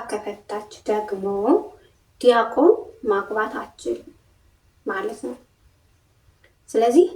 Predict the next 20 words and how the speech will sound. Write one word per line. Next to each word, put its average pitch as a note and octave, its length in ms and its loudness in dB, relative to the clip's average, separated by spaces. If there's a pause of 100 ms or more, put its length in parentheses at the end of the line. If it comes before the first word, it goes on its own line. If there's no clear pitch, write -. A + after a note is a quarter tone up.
(500)
እሱ - 160 -2 (200)
ዲያቆናውን A#3+ 880 4 (140)
ሊያፈርስ A#3 640 0
ነው A3+ 180 -2 (300)
እያሉ G#3+ 360 0 (120)
የሚያወሩም A3+ 680 0 (100)
አሉ። G3+ 220 -8 (1300)
ዲያቆን A3+ 380 0
የሚለውን G#3+ 500 2
ስም፣ E4+ 260 8 (1000)
እ፣ A#3 100 -2 (1080)
መጻፍ C4 420 2 (100)
ትቷል። - 360 -6 (720)
ከስሙ B3 320 -2 (120)
በፊት G#3+ 500 2 (100)
ዲያቆን A3+ 520 -2
የሚለውን G#3+ 500 2
ስያሜ G#3 500 -4 (1040)
መጻፍ A3+ 460 0
ትቷንና G#3+ 600 -2